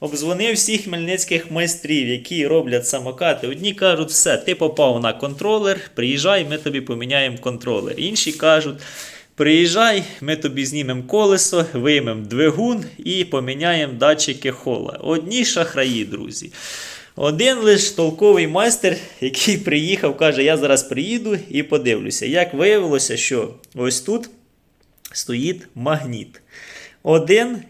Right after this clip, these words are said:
і другий. Чи оце магніт, чи оце датчик, не знаю толком. Ну, суть того, що коли я це все знімав, десь воно відкрутилося від вібрацій, чи китайці не докрутили. Я пальцями його посунув, просто збив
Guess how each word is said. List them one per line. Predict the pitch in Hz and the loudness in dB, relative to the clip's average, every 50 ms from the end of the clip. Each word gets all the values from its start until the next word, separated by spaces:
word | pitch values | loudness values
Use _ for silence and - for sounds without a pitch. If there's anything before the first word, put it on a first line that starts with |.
| - - | -8 -6
і | 160 156 | -4 -4
другий. | 139 123 - 123 113 110 107 | -2 -2 0 0 0 0 0
Чи | 104 - - 127 | -2 0 0 2
оце | 120 120 120 - 196 196 | 2 2 2 2 0 0
магніт, | 180 156 131 123 123 123 120 | 0 -2 -4 -4 -4 -2 -2
чи | - - 123 | 0 0 2
оце | 120 120 117 120 - 190 170 | 0 0 0 2 2 2 2
датчик, | 135 131 143 135 131 - 123 117 | 4 4 4 4 2 0 -2 -2
не | 147 156 170 | -2 0 0
знаю | 156 147 156 139 120 117 113 | 0 0 0 0 0 0 0
толком. | 117 - 196 214 220 196 - - 123 117 120 - - - - - - - - | 2 4 4 4 4 4 0 -4 -6 -6 -8 -12 -18 -20 -20 -20 -18 -8 -2
Ну, | 185 214 208 175 175 | 2 2 2 2 2
суть | - - 202 180 - - | 0 -2 -2 -2 2 6
того, | 214 208 196 | 8 8 8
що | - - 156 | 8 6 2
коли | - - 156 170 185 | 0 2 2 4 4
я | 175 | 4
це | 156 - 170 151 | 4 4 2 2
все | 139 - - 143 | 2 2 2 0
знімав, | 131 123 139 156 160 170 190 208 220 214 196 156 - - - _ _ _ _ _ | 0 -2 -2 -2 0 2 2 4 4 2 0 -2 -6 -14 -20 _ _ _ _ _
десь | - 151 160 175 170 - | 0 2 4 4 4 2
воно | 156 156 156 156 147 123 104 - | 0 -2 0 0 0 -2 -2 -4
відкрутилося | 107 113 120 147 180 170 170 - 151 143 139 127 160 175 190 180 165 - - - 117 | -8 -6 -2 -2 -2 -2 -2 -4 -4 -4 -2 0 2 2 2 2 2 2 0 0 -2
від | 113 123 143 123 110 | -2 -2 -2 -2 -2
вібрацій, | 117 117 107 117 143 151 151 151 120 113 | -4 -4 0 2 4 4 4 2 -2 -4
чи | - 123 | -4 -6
китайці | - - 156 - - 156 160 151 - - 123 | -6 -6 -6 0 2 2 2 2 0 -4 -4
не | 117 117 113 110 | -4 -2 -2 -2
докрутили. | 113 117 113 - - 113 - - 107 104 104 110 | -2 -4 -4 -6 -8 -12 -6 -4 -4 -2 -2 0
Я | 147 196 202 | 0 0 0
пальцями | 202 - 175 180 175 - - 135 131 131 | 0 0 0 0 0 -2 -4 -4 -4 -2
його | 123 139 143 | 0 0 0
посунув, | 113 - 143 135 - - 165 139 120 113 110 | 0 -2 -4 -4 -2 -4 -4 -4 -4 -6 -4
просто | - - 160 156 156 135 123 | -2 0 0 0 0 -4 -6
збив | 113 104 117 143 147 131 110 | -6 -2 2 2 2 2 0